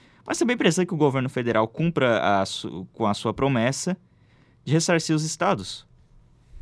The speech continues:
Porque dinheiro pra pagar salário de,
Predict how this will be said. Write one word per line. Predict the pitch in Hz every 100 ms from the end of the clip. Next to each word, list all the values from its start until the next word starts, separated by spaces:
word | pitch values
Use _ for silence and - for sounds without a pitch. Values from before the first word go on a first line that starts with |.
| - - _ _ _ _ _
Porque | 117 113 147 139 131 131 127 123 123 120 117 - - _ -
dinheiro | 120 127 175 180 156
pra | - 131 127 113 107 104 101 98 95 92 92 98
pagar | 117 107 127
salário | - 113 117 135 127 120 113 104 101 98 98
de, | 98 95